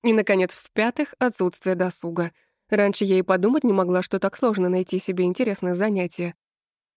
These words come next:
У меня все дни были расписаны. Шопинг, танцы и силовые тренировки с инструктором, тусовки с подругами, уход за собой — посещение мероприятий с родителями и много чего ещё.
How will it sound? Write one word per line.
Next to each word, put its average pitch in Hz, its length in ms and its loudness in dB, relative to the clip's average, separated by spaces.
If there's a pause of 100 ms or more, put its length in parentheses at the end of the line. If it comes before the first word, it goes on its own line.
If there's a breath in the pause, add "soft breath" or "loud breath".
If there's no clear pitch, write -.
(100)
У 214 80 2
меня 208 240 4
все 220 180 0
дни 214 180 2
были 247 180 2
расписаны. 180 720 -4 (580)
Шопинг, 247 720 -2
танцы 196 400 2
и - 20 0
силовые 180 380 0
тренировки 180 480 0
с - 100 -6
инструктором, 196 640 -4
тусовки - 400 -4
с - 60 -8
подругами, 185 560 0
уход 180 280 -2
за 175 100 0
собой — 175 440 -2 (400 soft breath)
посещение 185 540 2
мероприятий 180 640 0
с 165 60 -8
родителями 190 640 0
и 190 240 2
много 226 300 0
чего 202 220 -2
ещё. 170 420 -4